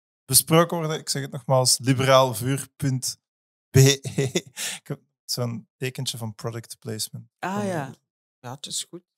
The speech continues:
Speaker 1: In ieder geval, hartelijk bedankt aan onze gast, Patrick de Waal. Het was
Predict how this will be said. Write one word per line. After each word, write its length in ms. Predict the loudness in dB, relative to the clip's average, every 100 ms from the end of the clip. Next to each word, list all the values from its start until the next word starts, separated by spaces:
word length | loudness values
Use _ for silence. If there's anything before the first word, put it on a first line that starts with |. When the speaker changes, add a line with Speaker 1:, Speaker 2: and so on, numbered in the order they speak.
| -16 -16 -16 -2
Speaker 1:
In 100 | 2
ieder 160 | 4
geval, 200 | 6 6
hartelijk 320 | 6 2 0
bedankt 360 | -8 -8 -10 -12
aan 80 | -8
onze 180 | -6 -2
gast, 300 | 0 0 0
Patrick 260 | -6 -6
de 60 | 2
Waal. 220 | 4 4
Het 120 | -2
was 240 | -4 -2